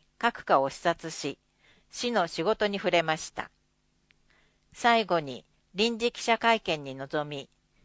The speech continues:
新聞記者などからの質問に、理想の鶴ヶ島などについて一日市長として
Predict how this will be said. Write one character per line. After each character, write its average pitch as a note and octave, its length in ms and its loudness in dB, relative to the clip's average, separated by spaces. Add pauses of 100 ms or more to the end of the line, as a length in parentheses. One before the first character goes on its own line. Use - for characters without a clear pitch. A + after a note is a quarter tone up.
(160)
新 A#3 260 -4
聞 A#3 200 0
記 - 100 -10
者 A3+ 120 4
な G3 140 2
ど D3+ 140 0
か D#3+ 140 0
ら C#3 100 2
の C3+ 120 -6
質 - 240 -10
問 E3 260 -2
に、 D#3 200 -10 (720)
理 D#3 140 -6
想 A#3 280 4
の A3 120 0
鶴 G3+ 300 0
ヶ G#3+ 100 6
島 E3 380 -2
な F3 160 0
ど E3 100 0
に D3+ 140 -10
つ F#3+ 160 -2
い E3 80 0
て C3+ 280 -2 (400)
一 G#3+ 160 -4
日 G#3 280 -6
市 - 100 -6
長 G#3 200 2
と - 140 -4
し - 140 -10
て A#2 220 -6